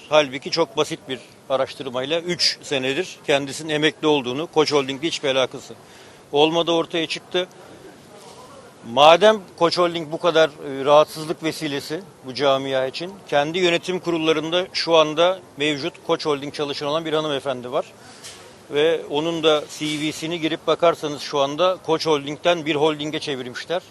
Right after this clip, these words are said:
Yani hanımefendinin C V'sini değiştirecek kadar artık akıl tutulması yaşıyorlar. Gene devam ediyorum. Bazı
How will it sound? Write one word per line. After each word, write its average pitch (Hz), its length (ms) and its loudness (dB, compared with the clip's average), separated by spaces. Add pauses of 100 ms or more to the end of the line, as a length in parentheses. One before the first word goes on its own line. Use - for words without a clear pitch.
(140)
Yani 143 380 0 (140)
hanımefendinin 147 720 -6
C 143 160 -8
V'sini 147 300 -10
değiştirecek 151 600 -8
kadar 147 300 -8
artık 139 300 -6 (520)
akıl 143 240 -4
tutulması 139 500 -8
yaşıyorlar. 135 480 -4 (800)
Gene 202 240 4
devam 160 360 6
ediyorum. 160 400 -4 (200)
Bazı 180 460 4